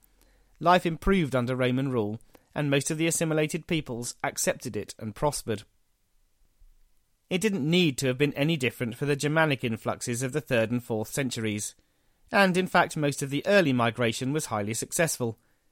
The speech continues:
It was only when corrupt Roman leaders badly mismanaged the influx of a large number of Goths under Fritigern that tensions rose to the extent that a full-scale battle took place.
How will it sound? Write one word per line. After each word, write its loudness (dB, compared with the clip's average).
It 0
was 2
only 6
when 4
corrupt 2
Roman 2
leaders 2
badly 0
mismanaged 0
the -4
influx -2
of -4
a 0
large 4
number -2
of -2
Goths -2
under -2
Fritigern -2
that -4
tensions 0
rose 4
to -4
the 2
extent 0
that -6
a -4
full-scale -2
battle -2
took -8
place. -4